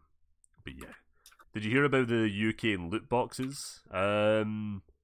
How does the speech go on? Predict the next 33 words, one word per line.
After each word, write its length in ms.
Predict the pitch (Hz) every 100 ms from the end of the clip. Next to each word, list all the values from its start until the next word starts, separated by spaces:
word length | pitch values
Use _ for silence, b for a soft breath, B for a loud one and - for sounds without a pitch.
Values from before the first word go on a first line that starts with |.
| _ _ - - - - - -
yeah, 520 | 104 117 151 208 233
yeah, 240 | 185 139 180
yeah, 160 | 170
yeah, 180 | 165 147
yeah, 140 | 147 131
where 240 | 123 123
it's 120 | 110
like, 180 | 113 101
what 160 | 101 101
is 80 | 98
it, 180 | 95
like, 340 | 85 85 82 -
it's 260 | 98 101 95
deemed, 560 | 92 101 104 104 92 92 - -
like, 180 | 104 95
loot 220 | 98 107
boxes 360 | 110 107 - 101
are, 440 | 95 92 90 85 - -
like, 200 | 95 87
officially 400 | - 95 - 92
labelled 360 | 85 85 95 92
as 100 | 85
gambling 500 | 82 82 92 92 92
in 80 | 87
the 80 |
U 140 | 85 87
K. 280 | 95 95 107 _ _ _ _ _ _ _ _ _ _ _ - - _ _ _ -
That's 180 | 233
cool, 360 | - 131 135 156 - - -
I 80 |
suppose, 420 | 120 - 127 160 160
but, 120 | 127
like, 460 | 123 120 127 -